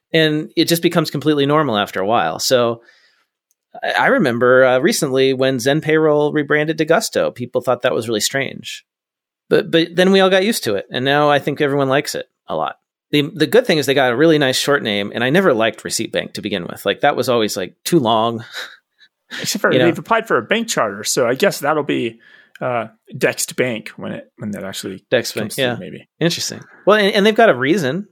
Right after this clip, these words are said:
Speaker 1: for it ca-, being called Dex, Dexterity, which is good, you know. So people will get over it. You know, it's just, people don't like change, right? Especially when it's a brand they've been associated with for a long time. It's hard. And you gotta do a bunch of work to change all the stuff on your website and all that.
Speaker 2: I,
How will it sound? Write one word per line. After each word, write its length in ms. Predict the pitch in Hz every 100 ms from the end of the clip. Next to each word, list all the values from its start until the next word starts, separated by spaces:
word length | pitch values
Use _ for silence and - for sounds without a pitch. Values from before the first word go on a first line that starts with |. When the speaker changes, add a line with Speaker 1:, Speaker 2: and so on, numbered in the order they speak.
| _
Speaker 1:
for 140 | - 127
it 140 | -
ca-, 180 | - -
being 180 | 120 110
called 220 | 117 101
Dex, 300 | 101 127 -
Dexterity, 640 | 110 - 113 101 101 156 -
which 180 | 156 -
is 80 | -
good, 240 | 143 202
you 80 | 220
know. 160 | 180 - - - - - - -
So 380 | 208 240 - -
people 220 | - 302 160
will 80 |
get 120 | 127 110
over 300 | 104 95 110
it. 160 | 113
You 60 | 147
know, 160 | 143
it's 120 | 147 214
just, 180 | 202 - _ _ _
people 200 | 262 302
don't 140 | 185
like 160 | 120 101
change, 440 | - 92 - -
right? 160 | 127 123
Especially 420 | 127 185 175 160
when 120 | 135
it's 120 | 113 113
a 40 |
brand 340 | 107 110 110
they've 160 | 107 101
been 140 | 107
associated 560 | 92 - 98 - 98 98
with 160 | 92 -
for 120 | 101
a 60 |
long 240 | 95 92 87
time. 300 | 107 92 117
It's 120 | -
hard. 320 | 73 69 82 _
And 80 | 131
you 40 |
gotta 140 | 139 127
do 100 | 120
a 40 |
bunch 160 | 98 92
of 60 |
work 200 | 110 113
to 60 | -
change 380 | - 92 87 - - - -
all 80 |
the 40 | 98
stuff 200 | - -
on 60 |
your 100 | -
website 480 | 156 160 - 135 131
and 140 | 101 - _ _ _ _ _
all 120 | -
that. 160 | - - _ _ _ _ _
Speaker 2:
I, 140 | -